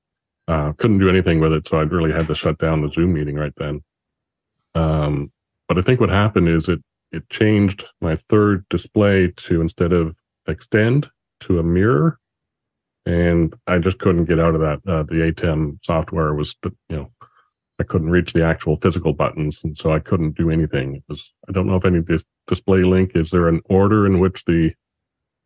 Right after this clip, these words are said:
you have to use the H D M I, um, socket on the Mac Mini as your main display, or can that be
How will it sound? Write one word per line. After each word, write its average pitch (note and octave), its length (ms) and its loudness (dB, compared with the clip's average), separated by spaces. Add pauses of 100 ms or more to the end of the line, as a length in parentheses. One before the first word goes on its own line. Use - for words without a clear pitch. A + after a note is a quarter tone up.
(240)
you E2+ 80 0
have F#2+ 100 0
to - 100 -2
use G#2 140 4
the F#2+ 160 2
H F#2+ 180 -2
D G2+ 60 0
M F#2+ 80 4 (1160)
I, E2+ 40 -4
um, E2+ 560 -6 (480)
socket G2+ 480 -2
on F2+ 160 0
the E2 60 -2
Mac F2+ 260 0
Mini G2+ 300 2
as E2 160 -2
your E2 80 -2
main F2+ 300 2
display, A2+ 460 0
or F2 120 -2
can - 160 -4
that E2 240 -2
be F2 160 0